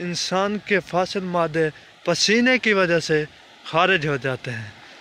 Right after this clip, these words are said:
तो ये था मेरा टॉपिक, और अब आपको कुछ नज़ारा भी दिखा देते हैं ट्यूबवेल का, खुद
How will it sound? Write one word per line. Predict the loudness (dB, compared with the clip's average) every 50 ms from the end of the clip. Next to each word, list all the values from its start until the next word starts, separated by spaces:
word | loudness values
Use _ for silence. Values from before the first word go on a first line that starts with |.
| -20 -20 -20 -20 -20 -10 -6
तो | -4 -2 0 0 -2 -2 -4 -8 -14 -20 -20 -20 -20 -20 -20 -20 -20 -16 -6 0
ये | 2 2 2
था | 4 2 0 2
मेरा | 2 4 4 4 4 2
टॉपिक, | 0 0 2 0 0 2 2 0 0 0 -4 -20 -20 -18 -6 -4
और | -2 -2 -2 -4 -8 -14 -18 -20 -20 -20 -20 -18 -8 -2
अब | 2 2 2 2 2 2
आपको | 4 4 2 2 0 -4 -4 -2
कुछ | 0 0 0 2 0 -2 -2 -8 -20 -20 -20 -20 -20 -20 -12 -2 0
नज़ारा | 0 2 4 4 4 4 4 4
भी | 4 2 2
दिखा | 2 0 0 2 2 2 4
देते | 2 0 0 2 0
हैं | 0 0
ट्यूबवेल | 0 0 2 2 4 4 2 2 0 0
का, | -2 -2 -4 -4 -6 -8 -16 -18 -18 -18 -14 -4
खुद | -2 -2 -2